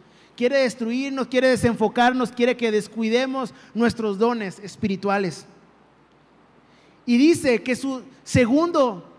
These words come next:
desenfoque, su segundo descuido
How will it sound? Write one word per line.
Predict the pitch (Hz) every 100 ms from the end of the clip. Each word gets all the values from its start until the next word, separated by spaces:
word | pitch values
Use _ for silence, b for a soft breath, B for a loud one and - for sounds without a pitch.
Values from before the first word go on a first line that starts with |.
| - _ _
desenfoque, | 180 240 254 240 240 285 285 240
su | 247
segundo | 233 240 277 330 330
descuido | 285 247 - 302 330 269 190